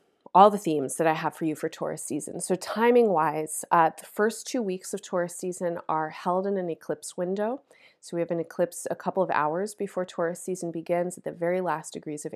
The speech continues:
Aries, and then an eclipse on May fifth in your fellow water sign Scorpio. So the first two weeks from April nineteenth to May fifth, we're in eclipse times.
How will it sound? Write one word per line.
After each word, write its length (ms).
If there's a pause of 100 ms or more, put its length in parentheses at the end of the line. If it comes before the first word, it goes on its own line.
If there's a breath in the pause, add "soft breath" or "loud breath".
Aries, 400
and 180
then 140
an 100
eclipse 560
on 280
May 200
fifth 540
in 120
your 120
fellow 320
water 320
sign 280
Scorpio. 720 (580 soft breath)
So 160
the 100
first 360
two 100
weeks 220
from 180
April 280
nineteenth 580
to 80
May 220
fifth, 480 (400 soft breath)
we're 140
in 260
eclipse 480
times. 580